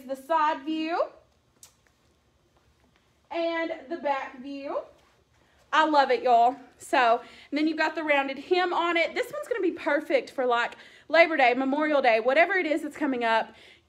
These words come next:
I'm telling y'all, you're gonna be, look so cute. Everybody's gonna be like, "Oh my gosh, I love it. Where did you get that?" So sold number twelve. Um, we have three X, four X, and five X. I'm wearing the size three X, which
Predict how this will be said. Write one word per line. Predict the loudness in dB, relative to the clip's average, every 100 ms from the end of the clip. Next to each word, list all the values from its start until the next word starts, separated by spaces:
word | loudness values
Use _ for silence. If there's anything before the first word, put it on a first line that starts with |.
| _
I'm | 2 2
telling | 2 0 0 -2
y'all, | -4 -4 -6
you're | -4
gonna | -2 -2
be, | -4
look | 0 0 0
so | 0 0
cute. | 0 -2 0
Everybody's | -2 -2 -6 -6
gonna | -6
be |
like, | -6
"Oh | -6 -2
my |
gosh, | 2 4 4 4
I | 2 4 4 6 8 10 8 6 0
love | -6
it. | -2
Where | 0
did | 0 -2
you |
get | -2 -4 -2
that?" | -6 -6 -12 -20 -20 -20 -20
So | 4 4
sold | 4 4 6 8 6 2 -4 -10 -4
number | 4 6 6
twelve. | 4 6 6 8 4 2 -10 -16 -2
Um, | 4 6 4 0
we | -4
have | 0 2 2 -2 -4
three | 0
X, | 2 0 -2 -2
four | 2
X, | 2 2
and | -4 -2
five | -2 0
X. | 0 0 -4 -12 -20 -20 -20 0
I'm | 4 4
wearing | 4 2
the | 2
size | 0 0
three | -2 -2 0
X, | 0 -2
which | -8